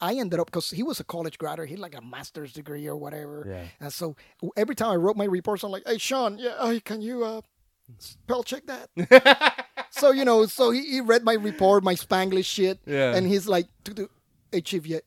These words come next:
Speaker 1: do you mind if I change this word into this?" I'm like, "Yeah, go ahead." And then I read it again, like, "Man, he looks great." It got to the point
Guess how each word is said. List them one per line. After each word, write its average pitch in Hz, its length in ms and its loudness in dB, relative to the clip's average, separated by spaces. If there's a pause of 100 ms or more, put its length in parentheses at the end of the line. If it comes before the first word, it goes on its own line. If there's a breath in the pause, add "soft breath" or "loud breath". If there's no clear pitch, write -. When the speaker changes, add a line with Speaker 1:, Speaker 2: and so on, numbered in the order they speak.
(140)
Speaker 1:
do 170 120 -10
you 208 120 -8
mind 269 280 -8
if 208 100 -6
I 180 80 -4
change 202 300 -10
this 190 180 -10
word 185 260 -4
into 190 200 -10
this?" 185 200 -6
I'm 190 120 -6
like, 208 100 -8
"Yeah, 302 160 -6
go 254 160 -2
ahead." 233 180 -4
And 180 120 -4
then 202 100 2
I 196 40 0
read 185 260 -2
it 196 80 0
again, 190 260 -6
like, 165 160 -10
"Man, 240 220 -6
he 247 60 -8
looks 220 220 -10
great." 220 280 -4 (320 loud breath)
It 277 120 0
got - 240 0
to 285 120 -6
the 247 100 -4 (160)
point 262 400 2